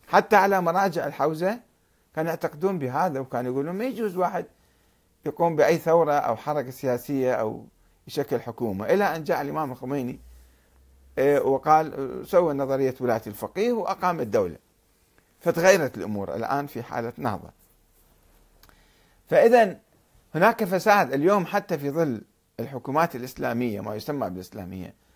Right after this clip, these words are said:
فيها فساد وفيها ظلم وفيها كذا، فيها يعني رشاوى وسرقات ونهب.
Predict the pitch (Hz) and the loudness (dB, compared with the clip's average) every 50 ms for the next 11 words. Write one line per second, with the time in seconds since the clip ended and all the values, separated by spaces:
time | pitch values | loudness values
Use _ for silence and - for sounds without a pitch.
0 | _ _ _ _ _ _ _ _ _ - 214 220 170 - - 139 120 - - 113 | _ _ _ _ _ _ _ _ _ 2 4 4 4 2 0 -4 -8 -8 -6 -4
1 | 101 101 98 98 98 - 139 139 131 113 98 104 113 110 110 107 101 98 98 - | -4 -4 -4 -6 -10 -10 -8 -8 -6 -6 -6 -4 -4 -4 -4 -4 -6 -8 -10 -10
2 | - 101 90 - 95 98 110 120 117 - _ _ _ _ _ _ _ _ _ _ | -12 -12 -12 -10 -12 -10 -10 -10 -12 -14 _ _ _ _ _ _ _ _ _ _
3 | _ _ _ - 139 143 139 135 117 117 113 107 107 107 90 76 101 101 98 101 | _ _ _ -6 -4 -2 0 0 0 0 -2 -2 -4 -6 -8 -8 -8 -10 -10 -10
4 | 113 - - 139 123 120 113 110 110 - - - - 135 117 120 - - 113 110 | -10 -8 -4 -2 -2 -2 -2 -2 -4 -6 -8 -8 -8 -6 -6 -6 -6 -4 -4 -4
5 | 110 113 - 113 117 127 127 120 113 131 | -4 -6 -8 -10 -8 -8 -8 -8 -10 -12